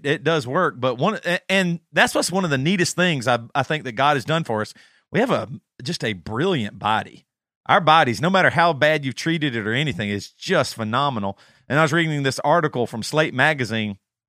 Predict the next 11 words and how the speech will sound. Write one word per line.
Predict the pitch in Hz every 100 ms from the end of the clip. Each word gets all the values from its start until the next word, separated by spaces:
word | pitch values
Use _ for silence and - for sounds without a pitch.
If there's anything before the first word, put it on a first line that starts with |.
| _ _ _ _ _ -
and | 143
it | 147 147
talks | 156 156 -
about | 135 123
running. | 110 160 180 175
It's | 135 -
called | 139 104
Running | 104 156 165
from | 151 143
the | 127
Pain. | - 131 117 101